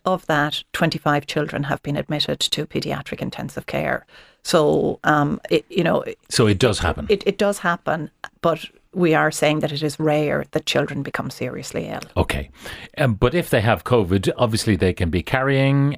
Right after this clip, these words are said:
Speaker 2: and they may have siblings who might be vulnerable. They may have parents or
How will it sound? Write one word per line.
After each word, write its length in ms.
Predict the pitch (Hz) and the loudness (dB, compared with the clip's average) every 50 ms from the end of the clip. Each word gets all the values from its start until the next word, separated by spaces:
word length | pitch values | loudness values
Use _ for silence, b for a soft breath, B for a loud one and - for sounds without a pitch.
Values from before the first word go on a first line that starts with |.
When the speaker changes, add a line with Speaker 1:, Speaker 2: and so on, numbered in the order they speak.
| - - - | -4 0 2
Speaker 2:
and 280 | 104 104 104 98 - | 4 4 6 4 2
they 220 | - - 104 95 95 | 2 2 2 4 4
may 140 | 101 92 | 4 4
have 140 | 80 87 - | 2 0 0
siblings 680 | - - 151 139 131 139 139 139 135 123 - - - - - - | 2 2 2 4 4 2 2 4 2 2 0 -2 -4 -6 -4 -2
who 500 | 135 123 110 104 107 110 107 107 110 123 - | 2 2 4 4 4 4 2 2 0 0 2
might 240 | 107 107 104 - | 4 4 4 4
be 100 | - 110 | 4 2
vulnerable. 540 | 92 92 107 110 113 117 113 131 139 143 139 | 4 4 4 4 4 2 2 0 0 0 0
They 160 | - - 92 | 0 2 4
may 160 | 92 95 92 78 | 4 4 4 4
have 300 | 80 82 80 71 - _ | 2 2 0 0 -2 _
parents 480 | - 110 110 110 110 107 101 - - 98 | 2 4 4 4 4 2 2 2 2 0
or 160 | 92 82 | 0 0